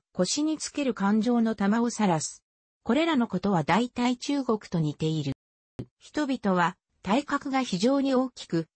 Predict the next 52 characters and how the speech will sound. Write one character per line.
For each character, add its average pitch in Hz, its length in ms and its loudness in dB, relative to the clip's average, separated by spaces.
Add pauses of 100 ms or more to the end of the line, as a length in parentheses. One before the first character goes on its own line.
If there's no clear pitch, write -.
(140)
性 262 280 0
格 262 300 -4
は 220 140 2
勇 202 200 2
敢 208 340 0
で、 180 200 0 (220)
慎 - 380 -6
み 294 100 0
深 277 260 -4
く - 120 -6
親 262 240 -4
切 196 300 -4
で 165 120 0
あ 160 80 0
り、 151 200 -2 (200)
あ 151 140 -2
ま 202 120 2
り 262 140 -2
他 247 120 -4
国 254 320 0
へ 240 40 2
は 175 140 2
侵 185 260 0
略 220 200 -2
し - 160 -4
な 170 140 0
い。 151 40 -4 (720)
通 - 140 -4
訳 320 420 0
が 185 160 0
言 185 220 -2
葉 226 160 2
を 160 80 0
伝 196 320 0
え 190 40 4
る 185 120 0
と 185 120 -2
き、 - 260 -6 (200)
皆 233 300 4
ひ 240 160 -4
ざ 277 120 0
ま 285 160 0
ず 262 120 -2
い 233 100 -2
て、 160 240 0 (220)
両 247 220 4
手 302 180 0
を 294 60 0
地 277 160 -6
に 214 140 2
つ - 100 -14
け、 - 240 -2